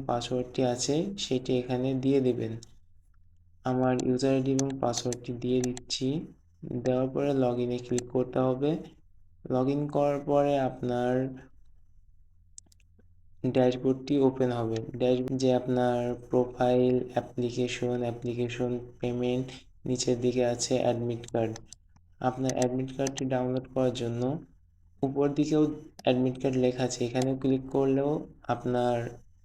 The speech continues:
অ্যাডমিট কার্ডটি পেয়ে যাবেন, অথবা নিচে অ্যাডমিট কার্ড লেখা আছে এখানে। তো আমি যে কোনো একটিতে ক্লিক করলাম। তো এখান থেকে আপনার অ্যাডমিট কার্ডটি দেখতে পারবেন। আপনি যে ইউনিটে আবেদন করছেন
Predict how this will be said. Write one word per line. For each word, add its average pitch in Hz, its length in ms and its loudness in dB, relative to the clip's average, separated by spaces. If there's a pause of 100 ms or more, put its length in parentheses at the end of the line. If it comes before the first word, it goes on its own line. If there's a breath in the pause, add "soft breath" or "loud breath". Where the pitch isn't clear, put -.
অ্যাডমিট 123 360 0
কার্ডটি 131 320 0
পেয়ে 135 240 4
যাবেন, 139 260 2 (340)
অথবা 127 240 -2 (140)
নিচে 135 300 2
অ্যাডমিট 123 340 0
কার্ড 123 200 2
লেখা 120 200 0
আছে 123 100 -4 (120)
এখানে। 113 300 -4 (540)
তো - 40 -12 (100)
আমি 143 140 0 (200)
যে 127 120 6
কোনো 127 200 2
একটিতে 123 280 -2 (100)
ক্লিক 123 280 -2
করলাম। 127 300 2 (840)
তো 139 60 -2 (240)
এখান 139 280 0
থেকে 143 140 -4 (100)
আপনার 127 300 0
অ্যাডমিট 120 360 0
কার্ডটি 127 380 0 (640)
দেখতে 123 320 2
পারবেন। 123 340 4 (300)
আপনি 123 180 -4 (120)
যে 127 100 4 (100)
ইউনিটে 131 420 2
আবেদন 120 240 0 (100)
করছেন 120 380 -2